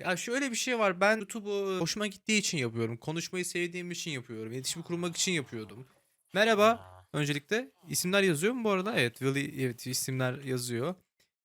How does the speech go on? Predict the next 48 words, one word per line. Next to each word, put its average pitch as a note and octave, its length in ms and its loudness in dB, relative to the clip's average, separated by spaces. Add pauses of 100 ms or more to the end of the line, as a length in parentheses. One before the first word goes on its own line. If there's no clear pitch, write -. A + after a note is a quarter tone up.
(140)
Ben A3+ 160 2
Minecraft'ı G3 680 -4
yani F#3 500 -2 (180)
iletişim F3+ 360 -6
kurmak F3+ 360 -4
için - 160 -6
çekiyordum, E3 680 -2 (140)
e, C3 60 -6
arkadaş C3+ 640 -2
edinmek E3 280 -4
için E3 120 -8
çekiyordum E3+ 400 0
ve E3 220 -2
şunu A#3 220 -6
fark F#3+ 320 0
ettim. C3 320 -10
Ben F#3+ 300 -8
videoları G3 480 -6 (340)
üretmeyi G#3+ 440 -2
azalttım. G3 720 0
Çünkü A3+ 460 -6 (160)
iyi A3+ 260 6
bir C#4+ 80 2
içerik G#3 540 2
olmasını E3+ 520 -2
bekliyordum. C3 580 -6
Yani C#3 180 -8 (100)
az A3 160 -4
izlenmemek A3+ 680 -6
için, - 240 -8
sık - 340 -6
ya, - 100 2
az A#3 200 -2
izlenmemek A3+ 560 -2
için C#4 200 -4
uygun F3+ 380 -4
içeriği F3+ 420 2
bekliyordum B3+ 400 4
ama B3 80 2
öyle B3 160 -4
bir B3+ 40 -6
şey - 180 -6
yok C4 140 -4
arkadaşlar D#3+ 640 2
yani. B2 320 0
Bunu G#3+ 140 0
fark G#3+ 340 6
ettim. B3+ 340 -2